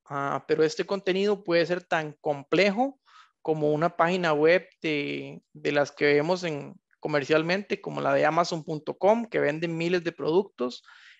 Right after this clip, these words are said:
Eso va a depender de cuánto trabajo le metamos para configurarla y del caso de uso que, que nosotros como usuarios finales tenemos.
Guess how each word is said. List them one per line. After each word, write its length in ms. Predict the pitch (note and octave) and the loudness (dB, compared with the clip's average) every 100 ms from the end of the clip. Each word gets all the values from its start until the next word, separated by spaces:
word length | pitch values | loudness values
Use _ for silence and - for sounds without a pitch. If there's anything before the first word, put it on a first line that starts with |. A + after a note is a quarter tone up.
| - | -8
Eso 240 | D#3+ E3 | -4 2
va 120 | E3 D#3 | 4 4
a 40 | |
depender 520 | E3+ D#3+ D3 D#3 E3+ | 4 0 0 2 2
de 140 | E3+ - | -2 -4
cuánto 760 | D3+ D3+ D#3 E3 E3 D3+ E3+ _ _ | -2 -2 -4 -2 0 -2 -6 _ _
trabajo 400 | - D3+ C#3+ C#3 | -4 2 2 2
le 100 | F3 | -2
metamos 520 | C#3+ C#3 E3 F3+ G3+ - | -2 -2 0 0 -2 -2
para 200 | D3 - | -4 -4
configurarla 760 | C3+ C3 C3+ C#3+ F3+ G#3+ A#3+ - - _ - | -8 -6 0 2 4 2 -2 -6 -20 _ -4
y 140 | D#3 | 0
del 180 | D3+ - | 0 2
caso 280 | D#3 D#3 E3+ | 0 2 0
de 80 | |
uso 300 | D#3 D#3+ F3 | 0 -2 -6
que, 280 | - C#3+ C3+ | -4 -6 -6
que 100 | - | -6
nosotros 440 | D3 D#3 D3+ D#3+ - | -4 -2 -4 -8 -10
como 280 | D#3+ D3+ | -4 -2
usuarios 400 | C#3+ C#3+ D3+ D3+ | -2 -2 -2 -2
finales 640 | - D3 C#3 C#3+ - - _ - | -4 -2 0 0 -4 -12 _ -8
tenemos. 560 | D3+ G3+ F3 - _ | -2 -2 -4 -10 _